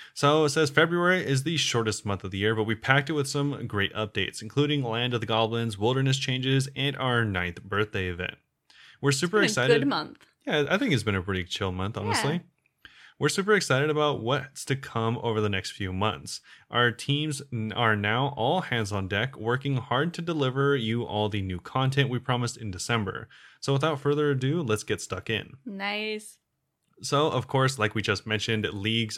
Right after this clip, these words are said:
Speaker 1: three Shattered Relics is almost time to close the curtain on Leagues three, but thanks to your feedback, we already have some great ideas for next time. This
Speaker 2: Oh,
Speaker 1: month, we
Speaker 2: cool.
Speaker 1: also revealed the awesome Shattered Relics medals, which will be going out to certain players fairly soon.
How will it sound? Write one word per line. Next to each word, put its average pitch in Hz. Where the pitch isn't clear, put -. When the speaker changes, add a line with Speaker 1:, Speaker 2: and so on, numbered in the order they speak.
Speaker 1:
three 127
Shattered 104
Relics 143
is 139
almost 147
time 135
to 131
close 117
the 127
curtain 110
on 110
Leagues 107
three, 98
but 127
thanks 143
to 151
your 147
feedback, 135
we 127
already 139
have 117
some 117
great 98
ideas 95
for -
next 123
time. -
This 147
Speaker 2:
Oh, 175
Speaker 1:
month, 175
we 160
Speaker 2:
cool. -
Speaker 1:
also 135
revealed 120
the 117
awesome 113
Shattered 107
Relics 95
medals, 170
which 139
will 135
be 127
going 120
out 110
to -
certain 98
players 95
fairly -
soon. -